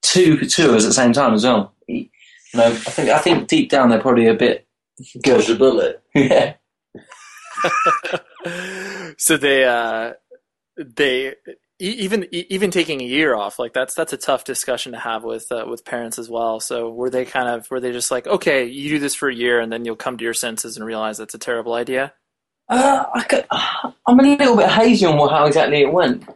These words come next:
Speaker 1: be honest.
Speaker 2: I don't know if we, we ever sort of gave them a choice.
Speaker 1: Yeah, I mean
Speaker 3: <laughs> Just like, "We're doing this." It's like, okay.
Speaker 2: I had no in-, by the time we finished college, I had no interest in learning.
Speaker 1: Yeah,
Speaker 2: I
Speaker 1: I
Speaker 2: do
Speaker 1: didn't
Speaker 2: now, but I didn't then.
Speaker 1: And I, I d-,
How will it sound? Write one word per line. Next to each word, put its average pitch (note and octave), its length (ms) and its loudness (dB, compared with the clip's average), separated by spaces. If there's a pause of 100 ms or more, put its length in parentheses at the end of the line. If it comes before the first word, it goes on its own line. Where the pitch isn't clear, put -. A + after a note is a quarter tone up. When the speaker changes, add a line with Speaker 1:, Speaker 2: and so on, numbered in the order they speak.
(120)
Speaker 1:
be A#2 60 -2
honest. - 500 -6 (200)
Speaker 2:
I B2+ 40 -10
don't D3+ 200 2
know C3+ 120 4
if B2 80 0
we, A#2+ 300 4
we A#2+ 180 4
ever A2+ 180 0
sort - 200 -4
of A2 40 -6
gave A#2 180 2
them G#2+ 100 2
a G2+ 60 -2
choice. C3 540 0
Speaker 1:
Yeah, D#3+ 640 4
I D#3 120 2
mean F3+ 300 0
Speaker 3:
<laughs> G#3 60 -4
Just F3+ 220 -2
like, C#3+ 160 -4
"We're D#3 120 -2
doing B2 340 -6
this." A2 340 -12
It's C3+ 120 -18
like, C3 140 -4
okay. A#2+ 400 -2 (960)
Speaker 2:
I E3+ 120 4
had D#3+ 180 0
no D#3 220 4
in-, D3 260 -2
by C#3+ 200 2
the C#3 60 0
time D3+ 180 0
we C#3+ 80 -2
finished C3 320 -4
college, A2+ 300 0
I A2 140 4
had A2 200 4
no A2+ 380 4
interest A2 760 0
in G#2 300 4 (380)
learning. G#2+ 640 2 (240)
Speaker 1:
Yeah, E3 380 4
Speaker 2:
I E3 60 4
Speaker 1:
I F3 40 2
Speaker 2:
do A#3+ 140 2
Speaker 1:
didn't F3+ 140 2
Speaker 2:
now, C3 480 -2 (100)
but D3 120 2
I C3+ 100 4
didn't B2+ 380 -4
then. G#2+ 440 -4
Speaker 1:
And D3+ 100 2
I, C#3+ 180 4
I E3 40 2
d-, E3 120 0